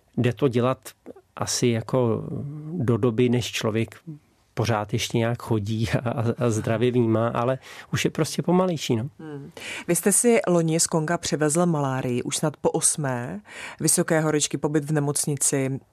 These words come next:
Speaker 2: Ani to vás neodradilo, nebo v budoucnu neodradí, protože přeci jenom je to, eh, rizikové velmi?
Speaker 1: No, já
Speaker 2: Nedá
Speaker 1: jsem
Speaker 2: se očkovat?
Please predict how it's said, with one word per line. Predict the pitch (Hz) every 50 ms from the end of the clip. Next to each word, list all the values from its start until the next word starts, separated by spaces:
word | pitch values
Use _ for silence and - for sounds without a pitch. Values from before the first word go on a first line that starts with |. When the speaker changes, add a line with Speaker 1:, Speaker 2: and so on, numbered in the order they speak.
| - -
Speaker 2:
Ani | 165 170 202 214
to | 214 196 170
vás | 160 156 160 170 170 - - - - -
neodradilo, | 165 165 - 185 175 151 165 160 156 135 - 147 139 131 123 135 185 - - - - -
nebo | - 160 165 175
v | 160
budoucnu | 156 160 165 165 156 - - - 170 165
neodradí, | 170 165 - 170 151 151 147 143 131 135 143
protože | 160 175 160 - 151 143 156
přeci | 143 - 156 - - 165
jenom | 147 143 143 143 143 147 - -
je | 156 147 139
to, | 131 - - 147 139 139 135 139 143 147 _ _ -
eh, | 143 139 135 135 139 147 _ _ - 151
rizikové | 160 165 135 151 139 - - 135 123 131 127 131 175 214 - _ -
velmi? | 147 143 139 135 131 147 196 - - - - - - - - - - - - - _ _ _ -
Speaker 1:
No, | 139
já | 139
Speaker 2:
Nedá | - - 156
Speaker 1:
jsem | 156
Speaker 2:
se | 175 - -
očkovat? | 160 - - - - 156 139 139 156 185